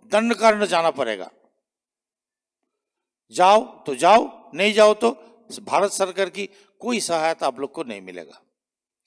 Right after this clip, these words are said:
हमारे पिताजी दंडकर्ण नाम से बहुत डरते थे,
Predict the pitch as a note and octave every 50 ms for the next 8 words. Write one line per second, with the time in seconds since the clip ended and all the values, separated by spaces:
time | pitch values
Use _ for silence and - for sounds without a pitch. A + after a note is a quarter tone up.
0 | _ _ _ _ _ _ - - F#3+ G3+ A#3 A#3 A#3 - - A3+ A3+ A3+ A3 G3+
1 | G#3+ A3+ G#3+ G3 G3+ G3 G3 G3 F#3 G3+ G3 G3+ G3+ F#3 F3+ F3 E3+ C#3 D3+ F3
2 | D3 C3 C#3 C3+ - A2+ G#2+ - - G2 F#2+ - -